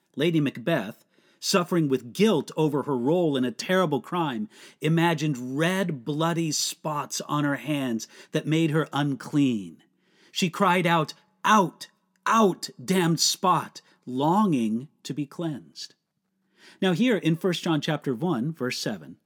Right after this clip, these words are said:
we read the simple statement, "The blood of Jesus Christ, his Son, cleanses us from all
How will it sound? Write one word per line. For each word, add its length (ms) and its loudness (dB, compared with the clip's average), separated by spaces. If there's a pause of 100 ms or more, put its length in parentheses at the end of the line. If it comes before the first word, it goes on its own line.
(320)
we 180 4
read 220 2
the 80 0
simple 360 -2
statement, 640 -4 (400)
"The 180 0
blood 720 2
of 220 -4
Jesus 480 -2
Christ, 480 -4
his 220 -2
Son, 580 0
cleanses 640 0
us 320 -2 (280)
from 320 0 (120)
all 580 2